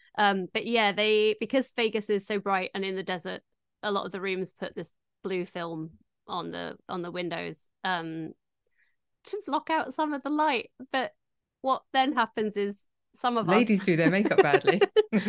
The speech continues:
Speaker 1: Yeah,
Speaker 2: <laughs>
Speaker 1: some of us go a little bit hard, um, and it can, because it looks so blue, you look so washed out. And I remember looking at myself in a mirror and being like, "Well,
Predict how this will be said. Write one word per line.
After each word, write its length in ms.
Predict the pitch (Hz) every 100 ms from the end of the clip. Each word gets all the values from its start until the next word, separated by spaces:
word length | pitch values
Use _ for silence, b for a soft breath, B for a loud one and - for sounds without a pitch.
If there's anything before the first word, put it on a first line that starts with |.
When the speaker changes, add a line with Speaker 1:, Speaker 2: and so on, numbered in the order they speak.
| 208
Speaker 1:
Yeah, 480 | 214 359 330 302 240
Speaker 2:
<laughs> 160 | 202 285
Speaker 1:
some 240 | 311 320
of 60 | 285
us 180 | 277
go 180 | 285 262
a 40 | 254
little 180 | 254 262
bit 140 | 247
hard, 480 | 233 - 214 247 - b b _
um, 560 | 233 226 220 220 220 208 -
and 400 | 226 226 226 214 - -
it 240 | 233 -
can, 440 | 240 233 226 226 226
because 300 | 247 262 247
it 80 | 240
looks 200 | 240 -
so 120 | 233
blue, 300 | 208 226 240
you 180 | 311 269
look 160 | 226 202
so 180 | 226
washed 300 | 214 214 -
out. 280 | 214 233 277 226
And 120 | 214
I 160 | 220 233
remember 360 | 233 226 233
looking 300 | 233 240 247 220
at 100 | -
myself 440 | 220 233 220 -
in 80 | 214
a 40 |
mirror 180 | 208 226
and 100 | 247
being 120 | 240
like, 180 | 233 247
"Well, 340 | 427 554 453